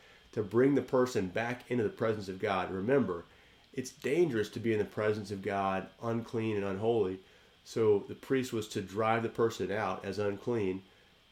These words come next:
to guard and protect him from the presence of God. So you want to, to go out and bring him back in, the priest needs to go out with blood. He needs to go out and make this sacrifice and then declare him to be unclean. It's a lengthy process,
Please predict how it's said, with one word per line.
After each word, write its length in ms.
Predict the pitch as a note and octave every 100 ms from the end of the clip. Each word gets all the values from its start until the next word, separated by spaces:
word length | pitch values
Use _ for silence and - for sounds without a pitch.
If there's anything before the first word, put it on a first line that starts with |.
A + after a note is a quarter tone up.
| _ -
to 120 | A#2+
guard 640 | G#2 A2 A#2+ B2+ F#2+ F#2+ - - -
and 140 | G#2 F#2+
protect 540 | G2+ - C3+ A2 - - -
him 380 | C3+ G#2 F2 E2+
from 140 | F#2+
the 60 | F#2
presence 360 | G2 G2 G2
of 100 | A2
God. 360 | A2+ A2+ - D2+ - - - - - _ _ _ _ _
So 300 | - A#2 G2+ - -
you 120 | A2
want 360 | A2+ G2+ F#2+
to, 60 | -
to 200 | - A#2+
go 200 | A2 A#2+
out 220 | A#2+ A#2
and 200 | G#2 F#2+ F2+
bring 180 | A#2+
him 80 | A#2
back 260 | A2 G#2 G2+
in, 260 | D3+ B2+
the 60 | G#2+
priest 420 | - B2 A#2+ A2+
needs 240 | A2+ A2+ -
to 100 | G2+
go 260 | G2+ G2+
out 380 | G2+ A2 F#2+ - - - - -
with 220 | G2+ -
blood. 400 | G2+ A#2+ F#2+ -
He 80 | G2+
needs 160 | A2 -
to 80 |
go 200 | G2+ G#2+
out 240 | G#2 G2+ G2+
and 120 | G2
make 220 | G2+ G#2+
this 180 | G2+ F#2
sacrifice 920 | - A2 C3+ G2 - D#2+ D#2+ - - - _ - G#2
and 100 | G2
then 240 | F2+ F2 -
declare 360 | G2 - A2
him 60 | G2+
to 60 |
be 80 | F#2+
unclean. 420 | G2 F#2 A2 G#2+
It's 140 | F#2+ -
a 80 | F2
lengthy 300 | G2+ A#2 A2+
process, 680 | - G#2+ G2 - F#2+ -